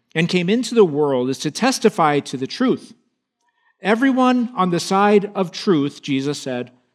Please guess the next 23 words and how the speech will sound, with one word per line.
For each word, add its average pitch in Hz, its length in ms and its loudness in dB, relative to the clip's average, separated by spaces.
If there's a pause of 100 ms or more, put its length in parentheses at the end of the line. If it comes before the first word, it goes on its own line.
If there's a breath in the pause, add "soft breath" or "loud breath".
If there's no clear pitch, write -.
(200)
"listens 135 680 0 (320)
to - 100 -14
me." 143 460 -8 (1160)
To 123 80 -18
which 123 220 -10
Pilate 160 360 -4
replied, 113 580 -6 (1200)
"What 220 180 0
is 123 300 -2
truth?" - 540 -14 (1400)
I - 420 -20
think 254 140 2
we 269 80 4
can 240 100 4
kinda 208 340 2
understand 208 520 4
him, 139 160 0
can't 151 180 -2
we? 185 160 0
Kinda 180 300 -6
get 156 140 0
his 165 160 -2
skepticism. 208 800 -2